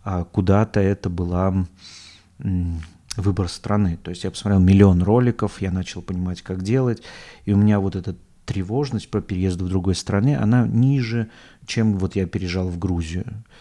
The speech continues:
Ам, и я понимаю, что я хочу стать специалистом, по этой причине я решил из, из, из выбрать, в выборе стран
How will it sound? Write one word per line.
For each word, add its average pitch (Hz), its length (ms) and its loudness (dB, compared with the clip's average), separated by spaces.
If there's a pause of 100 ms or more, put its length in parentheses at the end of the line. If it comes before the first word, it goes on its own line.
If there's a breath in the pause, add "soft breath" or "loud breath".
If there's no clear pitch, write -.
(260 loud breath)
Ам, 92 480 -2 (640 loud breath)
и 107 120 -8
я 104 400 -2
понимаю, 110 380 0
что - 200 -8
я 104 180 0
хочу - 320 -8
стать 95 300 -4
специалистом, 90 800 -2
по 95 140 -4
этой 90 220 -2
причине 127 520 -2
я 95 280 0
решил 92 460 -4 (100)
из, 104 280 -8
из, 104 140 -4 (440 loud breath)
из 101 320 -2
выбрать, 101 640 0
в 104 640 -6
выборе 104 320 8
стран 135 480 0